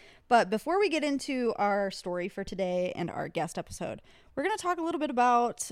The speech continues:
uh, the staffing here. I must be a terrible boss because we keep losing everybody like flies. Dan's next, I think. But anyway. <laughs> Um,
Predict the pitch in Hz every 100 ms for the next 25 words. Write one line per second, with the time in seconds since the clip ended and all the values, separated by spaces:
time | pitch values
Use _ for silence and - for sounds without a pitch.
0 | - 208 208 196 - 196 214 - 170 185
1 | - - 202 - - - - 208 277 440
2 | 349 - 165 170 185 175 135 180 117 -
3 | - 175 190 214 285 233 - 180 180 190
4 | 156 165 117 107 73 - - 190 185 151
5 | - - - 233 277 294 202 175 - -
6 | - - 143 - - - 262 - 262 165
7 | 147 - - - - - 202 214 587 554
8 | 605 - - - - - - - - -
9 | _ _ _ 254 285 285